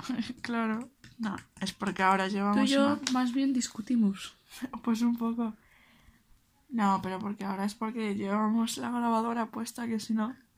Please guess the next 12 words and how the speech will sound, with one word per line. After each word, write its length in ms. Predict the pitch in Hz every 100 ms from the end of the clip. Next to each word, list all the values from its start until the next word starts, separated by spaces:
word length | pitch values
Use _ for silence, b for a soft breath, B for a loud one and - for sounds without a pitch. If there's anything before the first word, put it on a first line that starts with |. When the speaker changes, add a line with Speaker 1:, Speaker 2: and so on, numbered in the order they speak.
| _ _ _ _ _
Speaker 1:
estaríamos 560 | - - 262 262 240 233
hablando 320 | 220 208 208
más. 380 | 220 226 - - _ _ -
Es 140 | 233
que 100 | 240
ahora 180 | 233 247
Speaker 2:
Y 40 |
Speaker 1:
no 60 | 247
sé. 80 | 220
Speaker 2:
soltando 360 | 202 214 220
más 280 | 226 220 -
tacos. 540 | 226 214 220 - -